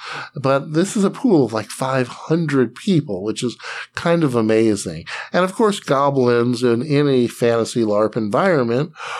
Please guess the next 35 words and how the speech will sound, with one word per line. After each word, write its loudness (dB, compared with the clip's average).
are 2
an 0
important -2
thing. -2
Um, 0
somewhere 0
along 2
the 4
way, 4
some 0
of 0
our 4
goblins 0
realized 4
that 0
the 0
goblins 0
needed 0
a 4
language. -2
It 0
didn't 2
need 2
to 0
be 2
very 0
complex. -4
Matter 2
of 0
fact, 0
it -2
only 2
needed 2
one -2
word. 0